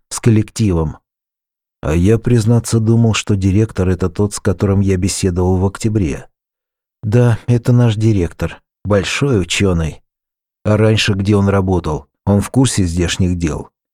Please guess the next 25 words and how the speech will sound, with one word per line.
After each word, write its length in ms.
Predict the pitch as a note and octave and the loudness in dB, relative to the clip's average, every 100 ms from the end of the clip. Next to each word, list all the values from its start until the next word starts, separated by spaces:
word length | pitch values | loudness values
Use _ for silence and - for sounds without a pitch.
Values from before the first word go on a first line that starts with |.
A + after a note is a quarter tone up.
| _ | _
«Конечно, 640 | - A2 G#2 A#2 - G2 E2+ _ _ | -2 2 2 2 0 -4 -6 _ _
он 120 | A#2+ | 2
же 140 | G#2+ A#2+ | 4 2
раньше 320 | A#2+ A2+ B2+ | 2 2 0
здесь 320 | A#2+ B2 G2 | 0 0 -2
сидел, 500 | - G2 E2+ F2 D2+ _ _ | -2 -4 0 -2 -4 _ _
начальником 680 | A#2+ A#2+ - A#2+ A#2 A#2 B2 | 0 2 4 4 2 2 2
режима, 560 | A#2+ A#2 A#2+ E2+ D2 - | 2 2 2 0 -2 -6
до 180 | G2+ G#2+ | -2 0
пожара». 580 | B2 A2+ G2+ D#2 C2 - _ _ _ _ _ _ | 0 2 0 -2 -8 -16 _ _ _ _ _ _
«А 140 | - | -2
до 240 | F2+ G2 G#2 | 0 2 2
режима?» 580 | G#2 F#2 G#2 F#2 E2+ - _ _ _ | 2 2 0 0 -2 -8 _ _ _
«А 100 | G#2+ | 0
до 120 | A2 | 2
режима 460 | A#2 A#2+ A2+ C3 F#2+ | 4 4 4 4 2
был 200 | F#2+ G#2+ | 2 -2
полковником 760 | A2 G#2+ - A2+ G#2 F#2 G2+ | 0 -2 0 0 0 0 -2
К 160 | F#2+ G2+ | 0 -2
Г 160 | A2 G2+ | 0 0
Б, 320 | G2 D2 - _ - | 0 -4 -8 _ -4
в 40 | |
запас 440 | A2+ B2+ - F2 - | 0 2 2 -2 -2
его 360 | E2+ E2+ F2+ | -2 0 2
уволили». 580 | F#2 F#2 E2+ D2+ D2 - | 2 2 0 -2 -4 -8